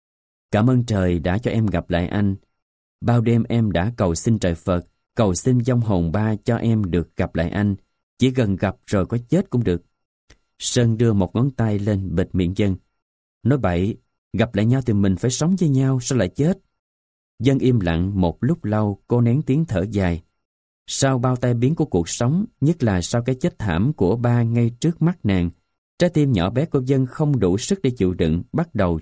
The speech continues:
trở chứng. Những cơn đau thắt ngực thỉnh thoảng đã xuất hiện. Lần sinh thủy nàng bị hôn mê suýt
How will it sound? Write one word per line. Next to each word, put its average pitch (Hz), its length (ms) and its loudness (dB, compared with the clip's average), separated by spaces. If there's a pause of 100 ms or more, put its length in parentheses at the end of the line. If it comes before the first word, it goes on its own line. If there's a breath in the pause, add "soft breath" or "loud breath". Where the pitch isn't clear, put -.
trở 87 200 0
chứng. 135 300 0 (720 soft breath)
Những 101 240 2
cơn 117 320 0
đau 110 160 -2
thắt 156 260 -6
ngực 92 220 0
thỉnh 98 200 0
thoảng 104 220 0
đã 90 100 0
xuất - 240 -6
hiện. 85 280 0 (520)
Lần 104 240 2
sinh 117 240 0
thủy 101 300 0
nàng 95 340 0
bị 85 160 0
hôn 107 300 -2
mê 107 160 2
suýt - 220 -6